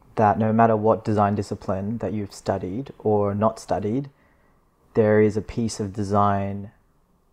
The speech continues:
there is a piece of a designer in everyone because the, the nature of design is, um, finding, uh, a intentional path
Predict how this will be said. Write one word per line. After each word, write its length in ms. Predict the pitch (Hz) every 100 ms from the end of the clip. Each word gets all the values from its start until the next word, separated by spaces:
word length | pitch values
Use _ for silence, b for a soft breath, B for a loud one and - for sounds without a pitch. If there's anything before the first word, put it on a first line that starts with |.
| _ _ -
there 140 | 113
is 60 | 107
a 40 | 104
piece 180 | 123
of 120 | 110 104
a 60 |
designer 460 | 98 98 104 101 98
in 80 | 98
everyone 580 | 98 101 98 98 101 101
because 540 | 98 - 101 98 - -
the, 520 | 107 101 98 98 98 98
the 80 |
nature 520 | 98 98 98 98 101 98
of 160 | 92
design 680 | 104 95 98 98 101 101 98
is, 560 | 104 95 98 101 92 - b b b b
um, 640 | 101 95 98 98 98 101 - _ - -
finding, 1120 | - - 110 107 107 107 101 98 98 98 101 - _ _ _ _ _ 107
uh, 340 | 101 104 104 - -
a 460 | 104 98 101 101 -
intentional 1300 | 110 101 101 - - 107 104 - 104 101 101 101 104 110 _ _ _
path 640 | - 208 196 143 165 -